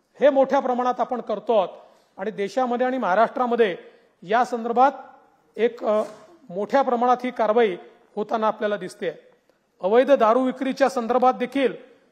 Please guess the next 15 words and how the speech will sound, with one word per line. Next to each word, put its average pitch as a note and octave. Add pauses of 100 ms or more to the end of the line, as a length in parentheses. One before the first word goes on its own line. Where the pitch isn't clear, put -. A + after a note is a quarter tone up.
(220)
जवळपास B3+
आपण B3+ (540)
पंचवीस A#3
हजार A#3+
आरोपींवर B3+
कारवाई B3
केली B3
आहे, C4 (580)
अडतीस A3
कोटी A#3+
रुपयाचा B3+
मुद्देमाल A#3+
आपण B3+ (500)
जप्त A3
केलाय, B3+